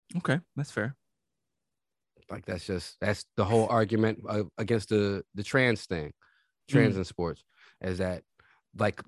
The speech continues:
Speaker 2: this track star out in fucking, I think it was Texas or some shit like that, mediocre ass man that was a track star, but he went and broke all the state records as a woman.
Speaker 1: Mm-hmm.
Speaker 2: You know what I'm saying? Or Buddy from fucking Poland or Russia, whatever the fuck he was from,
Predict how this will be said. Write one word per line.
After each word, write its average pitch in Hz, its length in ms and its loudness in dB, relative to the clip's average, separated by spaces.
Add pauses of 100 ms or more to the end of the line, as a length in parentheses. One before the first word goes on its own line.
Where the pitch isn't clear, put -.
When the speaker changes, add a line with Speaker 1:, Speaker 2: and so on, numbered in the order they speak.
Speaker 2:
this 104 260 0
track 120 380 2
star 104 460 0 (320)
out 104 200 0
in 104 60 -8
fucking, 107 320 0
I 107 40 0
think 101 160 0
it - 20 -2
was 90 120 -4
Texas - 400 -2
or 90 40 -8
some 92 160 -4
shit 95 160 -6
like 87 200 -6
that, 92 180 -8 (120)
mediocre 131 680 2
ass 135 260 0
man 131 300 0
that 131 100 -4
was 127 120 -8
a - 20 -20
track 131 300 -2
star, 85 360 -6 (240)
but 78 120 -8
he 104 140 -2
went 113 220 0
and 98 180 -4
broke 123 300 2
all 127 200 4
the 127 80 2
state 120 240 0
records 110 340 0
as 95 120 2
a 95 60 -2
woman. 92 380 -2 (380)
Speaker 1:
Mm-hmm. 127 340 -2
Speaker 2:
You 107 60 0
know 101 80 0
what 101 60 0
I'm 98 60 -4
saying? 101 300 -4 (320)
Or 101 360 4
Buddy 110 360 2
from 101 360 -4
fucking 104 340 0
Poland 110 420 4
or 90 100 -2
Russia, 107 300 0
whatever 92 260 0
the 90 40 -6
fuck 90 220 -4
he 90 120 -2
was 87 120 -4
from, 87 300 -4